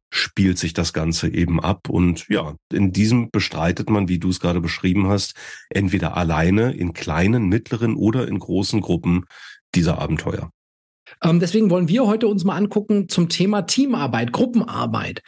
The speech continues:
Speaker 2: Was für Faktoren spielen da eigentlich,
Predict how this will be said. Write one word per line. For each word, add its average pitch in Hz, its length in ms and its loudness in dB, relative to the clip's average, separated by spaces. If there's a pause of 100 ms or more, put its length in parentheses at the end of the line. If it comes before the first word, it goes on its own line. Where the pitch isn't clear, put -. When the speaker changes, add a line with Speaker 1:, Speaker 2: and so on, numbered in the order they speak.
(180)
Speaker 2:
Was 226 200 -2
für 302 120 0
Faktoren 214 560 0
spielen 196 320 2
da 190 140 0
eigentlich, 170 600 0